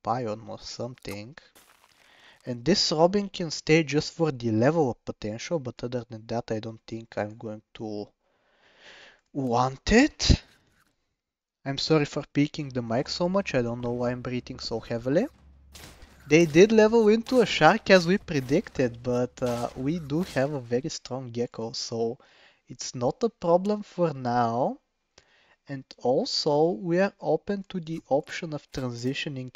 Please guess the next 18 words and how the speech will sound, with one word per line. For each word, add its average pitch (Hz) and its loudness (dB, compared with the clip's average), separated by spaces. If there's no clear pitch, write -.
into 139 -6
a 117 -4
Gharial 123 0
and, 131 -10
uh, 127 2
taking 147 -2
the 139 -8
toy 147 0
gun 143 -2
to - -12
snipe 127 -4
this, - 0
which - -4
I 123 -2
don't 151 -4
think 196 -10
we 175 -4
need 147 -8